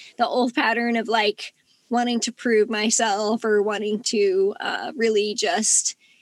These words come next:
you know, do things and make the most of life. And I, and it really comes back to just recognizing that those are old beliefs and old patterns of that feeling of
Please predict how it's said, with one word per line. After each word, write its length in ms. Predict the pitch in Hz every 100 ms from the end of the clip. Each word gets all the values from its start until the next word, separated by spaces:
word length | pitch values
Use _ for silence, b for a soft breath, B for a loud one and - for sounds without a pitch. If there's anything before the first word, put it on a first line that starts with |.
| b
you 120 | 294
know, 320 | 254 233 220 - _ _ _ _ _ _ _ _ _ _ _ _ _ _ _ _ _ _ _ _ _ _ _ 240
do 400 | 220 302 311 294 269
things 640 | 226 254 247 254 240 233
and 400 | - 220 214 208
make 280 | 220 233 240
the 180 | 269 240
most 380 | 226 226 - 247
of 160 | 208
life. 560 | 214 180 202 285 392 -
And 180 | - 233
I, 440 | 220 220 214 220 226 B B B B B -
and 160 | 254
it 160 | 247 226
really 640 | 226 240 269 269 262 247 - _ _ _ _ -
comes 420 | 269 247 247 -
back 460 | 202 196 226 - - - -
to 680 | - 262 226 220 208 202
just 500 | 208 240 220 226 - 220 - -
recognizing 920 | 185 208 240 254 226 220 220 220 214
that 160 | 208 214
those 260 | 226 220 214
are 120 | 208
old 260 | 214 220
beliefs 380 | 208 214 208 208
and 80 | 226
old 300 | 185 220 208
patterns 440 | 240 233 208 220 226
of 220 | 208 -
that 220 | 208 180
feeling 440 | - 226 220 214 202
of 260 | 202 185